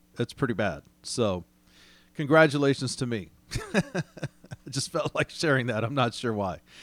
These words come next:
I thought maybe you needed to know that. Just in case you could smell it through your speaker. I don't know. It was pretty bad. But when I was a kid, I used to watch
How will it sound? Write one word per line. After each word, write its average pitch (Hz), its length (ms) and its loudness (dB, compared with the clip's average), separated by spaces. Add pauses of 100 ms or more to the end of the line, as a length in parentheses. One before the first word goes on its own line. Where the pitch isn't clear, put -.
(300)
I 107 80 -4
thought 135 240 6
maybe 135 220 2
you 127 80 0
needed 123 240 -2
to 123 100 -4
know 110 220 0
that. 95 240 -6 (180)
Just 175 220 2
in 233 100 -2
case 196 300 4
you 175 80 -8
could 180 160 -4
smell 151 400 4
it 151 120 6 (220)
through 135 140 4
your 123 100 6
speaker. - 540 -2
I 120 100 2
don't 123 100 2
know. 113 140 4
It 123 180 4
was 135 220 6
pretty 123 220 -2
bad. 87 300 -2 (340)
But 98 300 -8 (680)
when 160 160 6
I 202 80 10
was 254 120 6
a 226 60 -4
kid, 104 640 0 (880)
I 139 120 4
used 185 200 6
to 226 80 8
watch 113 640 2